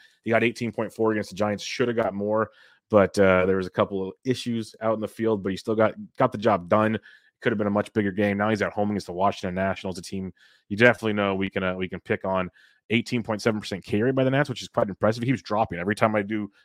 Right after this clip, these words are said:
articles, every time I do this show, I look, their numbers keep dropping. They're getting better at the plate, which I thought was crazy 'cause I thought that would go sky high when Juan Soto left. But it has not. They're not striking out a ton. They're hitting two eighty-four versus righties over the last month with a one seventeen W R C plus.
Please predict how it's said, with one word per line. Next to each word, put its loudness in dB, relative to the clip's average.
articles, 4
every -2
time 2
I 8
do 10
this 8
show, 6
I 4
look, 2
their -2
numbers 4
keep -8
dropping. 2
They're -6
getting -4
better 2
at -2
the -10
plate, -4
which -10
I -10
thought -4
was -8
crazy -2
'cause -6
I 0
thought 2
that -2
would -4
go 2
sky -2
high 0
when -6
Juan -4
Soto -6
left. -8
But -4
it -2
has 0
not. -4
They're -12
not -6
striking -6
out -6
a -6
ton. -2
They're 0
hitting -2
two -2
eighty-four 0
versus 0
righties 0
over -2
the 0
last 2
month 0
with -4
a -4
one -2
seventeen -6
W -2
R -4
C -12
plus. 2